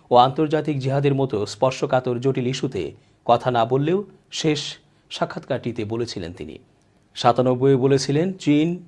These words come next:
ইরান, পাকিস্তান ও আফগানিস্তান নিয়ে আঞ্চলিক সংহতি প্রতিষ্ঠার পরিকল্পনার কথা। আর দুই হাজার একে এসে বললেন বৈশ্বিক লড়াইয়ের কথা। কথাবার্তা তো অনেক বললেন, কাছ থেকে কেমন দেখলেন বিশ্ব পরাশক্তি আমেরিকার,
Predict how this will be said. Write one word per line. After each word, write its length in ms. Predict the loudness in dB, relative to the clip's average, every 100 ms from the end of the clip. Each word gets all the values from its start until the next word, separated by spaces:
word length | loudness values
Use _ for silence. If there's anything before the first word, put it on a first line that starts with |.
| -4
ইরান, 400 | 2 2 2 -4 -2
পাকিস্তান 580 | 0 0 -4 -4 -4 -6 -16 _ 4
ও 60 | 6
আফগানিস্তান 580 | 6 4 -2 -2 -4
নিয়ে 160 | 0 0
আঞ্চলিক 360 | 0 -2 -4 -2
সংহতি 420 | -4 -4 -4 -4
প্রতিষ্ঠার 500 | -2 -4 -2 0 -2 -6 _ _ _ _
পরিকল্পনার 560 | -2 2 0 0 -4 -4
কথা। 360 | -8 -10 -14 -16 _ _ -2
আর 140 | 0
দুই 160 | 0 -4
হাজার 180 | -4 -2
একে 380 | 0 0 0 -2
এসে 220 | 0 -4
বললেন 340 | -2 -2 -2 -2
বৈশ্বিক 440 | -2 -2 -4 -6 -6 _ _ _ -6
লড়াইয়ের 420 | -4 -4 -6 -8
কথা। 400 | -10 -12 -14 -20 _ _ _ _ _ _ _ _ _ 2
কথাবার্তা 500 | 4 6 6 6 4
তো 100 | 6
অনেক 320 | 6 6 0
বললেন, 400 | -2 -2 -4 -10 -2
কাছ 300 | 0 2 -2
থেকে 240 | -6 -4 -4
কেমন 400 | 0 0 0 -2
দেখলেন 400 | -2 -4 -8 -12 -18 -12
বিশ্ব 360 | -6 -4 -4
পরাশক্তি 560 | 0 0 0 -6 -6 -4
আমেরিকার, 540 | -4 -4 -6 -4 -4